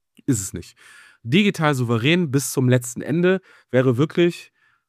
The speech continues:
wir sind von nichts so gut wie abhängig. Wir können alles selber. Und Aussage unserer lieben B-S-I-Chefin,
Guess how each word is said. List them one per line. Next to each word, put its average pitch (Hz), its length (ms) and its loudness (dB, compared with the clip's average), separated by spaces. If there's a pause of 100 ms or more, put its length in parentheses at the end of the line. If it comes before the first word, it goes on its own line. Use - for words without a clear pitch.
wir 127 120 4
sind 170 580 -2 (420)
von 131 240 2
nichts - 640 0 (760)
so 123 100 -6
gut 160 300 -2
wie 117 160 -2 (100)
abhängig. 120 560 -2 (380)
Wir 123 100 -10
können 165 320 2
alles 127 300 0
selber. 92 380 -8 (760)
Und 143 400 0 (1080)
Aussage 160 760 2
unserer 131 360 -2
lieben 139 560 -4
B-S-I-Chefin, 175 1160 -2